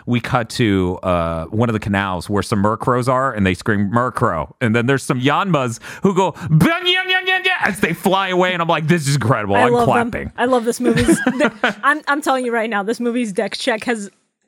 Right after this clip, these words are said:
Speaker 2: I, it started high with that sequence at the start, and it has just kept
Speaker 1: Mm-hmm.
Speaker 2: going up.
Speaker 1: One hundred percent.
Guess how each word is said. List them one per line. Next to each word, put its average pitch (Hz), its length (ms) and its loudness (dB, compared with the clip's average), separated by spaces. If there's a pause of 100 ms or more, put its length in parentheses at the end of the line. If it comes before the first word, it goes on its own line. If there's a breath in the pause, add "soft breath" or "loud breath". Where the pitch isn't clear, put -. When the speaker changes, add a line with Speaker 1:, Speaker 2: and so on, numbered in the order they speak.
(120)
Speaker 2:
I, 247 180 2
it 269 180 0
started 262 520 2
high 320 420 2 (140)
with 277 180 -2
that 254 220 2
sequence 262 340 -4
at - 80 -6
the 254 80 0
start, 262 340 0
and 262 140 0
it 247 140 0
has 240 220 -2
just 202 200 -10
kept 165 100 2 (200)
Speaker 1:
Mm-hmm. 208 240 -4
Speaker 2:
going 214 500 -2
up. 170 280 -8 (680)
Speaker 1:
One 127 400 0
hundred 107 180 -4
percent. 76 400 -10